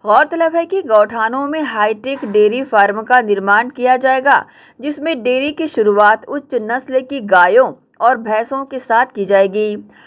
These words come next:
जिसमें साहिवाल और गिर जैसे ज्यादा दूध देने वाले गायों को स्थान दिया जाएगा, ताकि स्व सहायता समूह की दीदियां ज्यादा से ज्यादा आर्थिक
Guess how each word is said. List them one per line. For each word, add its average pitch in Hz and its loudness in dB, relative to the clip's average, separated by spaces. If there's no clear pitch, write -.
जिसमें 208 -8
साहिवाल 214 2
और 208 2
गिर 233 -6
जैसे 240 -4
ज्यादा 208 4
दूध 214 -4
देने 214 -2
वाले 214 0
गायों 190 2
को 262 -4
स्थान 214 -4
दिया 202 2
जाएगा, 247 2
ताकि 285 0
स्व 320 -2
सहायता 302 -2
समूह 240 -4
की 269 -6
दीदियां 202 -2
ज्यादा 247 4
से 302 -8
ज्यादा 208 2
आर्थिक 202 0